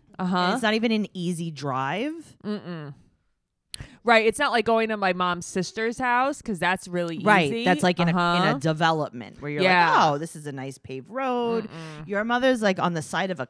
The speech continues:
Speaker 1: cliff.
Speaker 2: Yeah.
Speaker 1: And if you make one wrong turn, you literally plummet to your death.
Speaker 2: Yes. And then it's
Speaker 1: I
Speaker 2: like,
Speaker 1: will
Speaker 2: "Well,
Speaker 1: say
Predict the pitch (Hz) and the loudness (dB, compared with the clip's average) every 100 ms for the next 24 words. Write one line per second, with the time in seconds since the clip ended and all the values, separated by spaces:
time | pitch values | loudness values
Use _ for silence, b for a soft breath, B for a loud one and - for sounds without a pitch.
0 | _ - - 156 151 - - - - 196 | _ -18 -14 -10 -10 -10 -16 -20 -4 2
1 | 208 170 196 214 240 196 180 196 208 208 | 4 2 0 -2 -2 -4 0 0 0 -2
2 | 196 190 175 175 208 196 190 170 185 220 | -2 -6 -6 -4 -2 -2 -2 -2 -2 0
3 | 277 247 202 - - 165 170 175 - 160 | -2 -2 -6 -8 -10 -6 -4 -6 -8 -6
4 | 139 135 135 117 - - _ - 180 - | -6 -6 -4 -4 -6 -12 _ -4 -2 -2
5 | - - - B 269 247 269 262 196 233 | -8 -18 -20 B -6 -2 0 2 4 6
6 | 311 220 226 | 4 4 -2